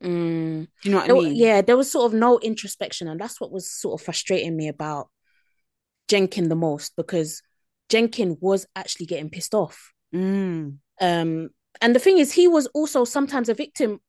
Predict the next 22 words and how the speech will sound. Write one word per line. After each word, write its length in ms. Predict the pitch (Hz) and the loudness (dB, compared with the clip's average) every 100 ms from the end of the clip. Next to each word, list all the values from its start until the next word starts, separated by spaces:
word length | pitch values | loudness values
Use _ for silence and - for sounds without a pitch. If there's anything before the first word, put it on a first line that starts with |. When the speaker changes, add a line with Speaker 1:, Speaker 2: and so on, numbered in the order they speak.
| 220 | -10
Speaker 1:
as, 160 | 202 - | -10 -8
as 140 | 202 - | -10 -2
far 160 | 285 | -2
as 100 | 240 _ 202 | -2 _ -10
I 160 | 226 | -8
saw 180 | 226 196 | -6 -6
anyway, 360 | 220 196 160 - _ _ | -4 -4 -6 -12 _ _
he 160 | 311 | -4
was 160 | 330 294 | -4 -2
sometimes 400 | 302 294 262 208 | -2 -4 -4 -6
a 60 | 185 | -6
victim 480 | 254 _ - 202 - | -8 _ -10 -10 -8
of 220 | 208 196 - _ _ _ _ _ _ | -10 -10 -14 _ _ _ _ _ _
sort 300 | - - 196 | -8 -6 -6
of, 60 | - _ _ _ _ _ - | -8 _ _ _ _ _ 0
I 60 | |
don't 100 | 294 | 2
wanna 140 | 311 277 | 2 2
say 260 | 254 214 - _ | 2 2 -2 _
bullying 680 | 202 214 196 180 180 165 156 - - _ - | 2 2 2 0 0 -4 -8 -14 -20 _ -14
strongly, 560 | - - 202 190 180 165 | -10 -4 -2 -2 -4 -6
but 280 | 180 156 | -8 -10